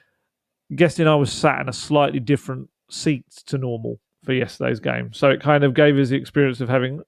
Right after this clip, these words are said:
different fans behind us, let's put it this way. And there's one guy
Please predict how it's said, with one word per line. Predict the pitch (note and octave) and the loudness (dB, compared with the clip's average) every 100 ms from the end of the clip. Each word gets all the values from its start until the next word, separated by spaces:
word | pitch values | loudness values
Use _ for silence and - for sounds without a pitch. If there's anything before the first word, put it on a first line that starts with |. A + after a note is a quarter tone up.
| _ - | _ -2
different | E4+ - A#3 G3+ - | -2 0 -4 -4 -6
fans | - F3+ F3 E3 C#3 | -2 0 0 -4 -2
behind | D#3 - D#3+ C#3+ A2+ | -2 -2 -2 -2 -4
us, | A2 A2 | -6 -2
let's | B2+ C#3+ | -2 -2
put | B2+ | -4
it | A#2+ | -4
this | B2+ - | -4 -4
way. | B2+ A#2+ _ _ _ - _ | -4 -6 _ _ _ -20 _
And | C#3 | 2
there's | C#3 B2+ | 4 6
one | D#3 G3+ F#3+ | 6 6 4
guy | D#3 C#3+ B2+ | 4 4 4